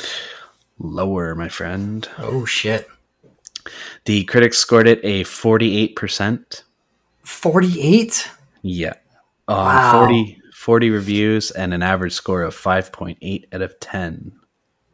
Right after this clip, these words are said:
Speaker 2: Only forty reviews for this movie?
Speaker 1: Yeah, I was kinda surprised at that, too.
Speaker 2: Interesting. Okay.
Speaker 1: Mm-hmm. The audience score, however,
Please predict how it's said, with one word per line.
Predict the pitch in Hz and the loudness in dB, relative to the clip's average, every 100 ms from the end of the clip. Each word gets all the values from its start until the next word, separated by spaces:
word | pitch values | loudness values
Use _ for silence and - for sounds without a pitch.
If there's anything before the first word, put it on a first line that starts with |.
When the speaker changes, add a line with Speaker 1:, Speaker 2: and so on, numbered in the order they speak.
| _ | _
Speaker 2:
Only | 139 139 151 | -2 2 2
forty | - 131 123 135 | 0 -2 4 4
reviews | 117 110 - 101 147 156 | 4 0 -4 -2 -2 0
for | 175 | -2
this | 185 180 | -2 -2
movie? | 185 196 233 226 - _ _ - | -2 0 0 0 -4 _ _ -2
Speaker 1:
Yeah, | 139 139 | 2 4
I | |
was | 135 - | 4 2
kinda | 147 | 2
surprised | 131 - 104 104 | 0 0 -2 -4
at | 87 | -4
that, | 92 - | -8 -8
too. | - 95 85 _ _ _ _ _ _ _ _ - | -8 -8 -10 _ _ _ _ _ _ _ _ -14
Speaker 2:
Interesting. | 113 - - 113 131 139 _ _ _ - | -10 -8 -6 -4 -4 -6 _ _ _ -12
Okay. | 117 107 101 | -6 -4 -2
Speaker 1:
Mm-hmm. | 107 92 82 80 _ _ - - - _ _ _ _ - - _ | -2 -4 -6 -10 _ _ -20 -20 -20 _ _ _ _ -18 -18 _
The | 92 - | -12 -2
audience | 101 120 120 92 85 | 4 6 4 0 -2
score, | - - 90 90 | -4 -2 -4 -4
however, | 90 90 87 85 87 101 | -2 -2 -2 -2 -2 -4